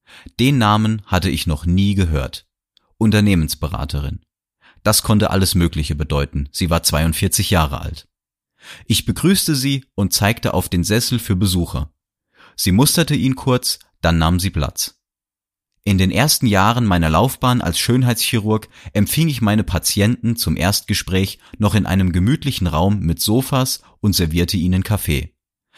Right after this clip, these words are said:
Das sollte eine möglichst entspannte Atmosphäre schaffen. Vor etwa zehn Jahren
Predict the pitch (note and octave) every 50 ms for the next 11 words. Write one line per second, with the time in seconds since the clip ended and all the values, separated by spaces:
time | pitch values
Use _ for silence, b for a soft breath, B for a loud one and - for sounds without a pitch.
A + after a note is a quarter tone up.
0 | B B B B _ - A2+ C#3+ - - - - - - G2 F#2+ F2 F2+ - E2
1 | E2 D#2+ E2 F2 G2+ C3 C3 - B2 B2 A2+ - - - - E2 - - - D#2
2 | D#2+ E2 - F2+ - - - - G2 - - - F#2 E2 D2+ D2 C#2+ - - C#2
3 | - - - D2+ - _ _ _ _ _ _ _ _ _ _ B B B B B
4 | B - - - A2 - A2 - - A2+ G#2+ - - - D3 E3 F3 C#3 A#2 G2+
5 | G#2 A#2+ A#2+ C3+ C#3